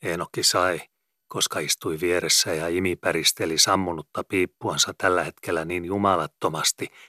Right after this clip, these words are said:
että korvia repeli ohitse astuessa, silmäyksen vaikka murhaamaan miehen, ja ikään kuin olisi hän vikapää mihin hyvänsä,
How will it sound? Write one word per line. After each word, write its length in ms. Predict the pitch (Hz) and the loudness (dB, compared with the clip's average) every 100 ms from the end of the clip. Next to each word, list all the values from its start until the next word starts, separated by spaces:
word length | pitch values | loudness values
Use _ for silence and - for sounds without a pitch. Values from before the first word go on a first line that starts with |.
| - | -8
että 180 | - - | -8 2
korvia 540 | 110 98 87 80 80 | 6 6 4 0 0
repeli 500 | 82 95 - 80 82 | 2 0 0 -4 0
ohitse 460 | 80 90 90 - 92 | 2 2 2 0 0
astuessa, 760 | 78 80 - 87 71 - - - - - - - - | 0 0 0 -4 0 2 2 -2 -10 -20 -20 -20 -2
silmäyksen 840 | - 101 101 80 76 76 - - - | 2 4 2 0 -6 -2 0 0 -2
vaikka 240 | - - - | -8 -4 2
murhaamaan 800 | 104 101 - - 82 78 82 80 | 4 4 2 0 0 0 -2 -2
miehen, 540 | 87 90 85 78 85 - - - - - | -2 0 0 -4 -10 -14 -20 -20 -20 -4
ja 100 | 87 | 0
ikään 400 | 85 - 90 80 | 0 2 2 2
kuin 200 | 95 85 | -2 2
olisi 340 | 92 85 113 | 2 4 2
hän 200 | 90 90 | 2 0
vikapää 520 | 101 - 90 - 87 | 0 2 -2 0 -4
mihin 400 | 82 104 92 80 - | -2 -2 -2 -6 -2
hyvänsä, 520 | 107 98 80 - | 2 2 4 2